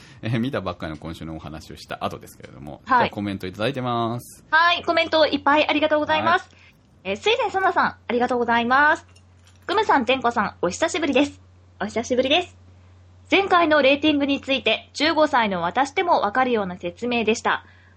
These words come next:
Speaker 1: ちょうど真ん中の年齢である私としては、規制は嬉しいことではないですが、日暮らしなどを見ている友達の反応を考えると、あった方がいいと思ってしまいます。あと、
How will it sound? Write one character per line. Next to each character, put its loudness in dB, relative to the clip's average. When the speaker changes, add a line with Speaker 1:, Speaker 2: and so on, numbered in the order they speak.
Speaker 1:
ち 2
ょ 4
う 2
ど 4
真 4
ん -8
中 0
の 0
年 0
齢 4
で 4
あ 4
る 4
私 2
と -2
し -10
て 2
は、 2
規 -16
制 4
は 4
嬉 0
し 2
い -4
こ -2
と 2
で 2
は 2
な 0
い -2
で -2
す -10
が、 2
日 0
暮 2
ら 2
し -6
な 0
ど 2
を 2
見 -4
て 4
い 2
る 2
友 0
達 0
の 4
反 2
応 4
を 4
考 -2
え 0
る -2
と、 0
あ 0
っ -4
た 2
方 0
が 2
い 0
い -10
と 4
思 4
っ -2
て 2
し -4
ま 0
い -2
ま 0
す。 -16
あ 2
と、 4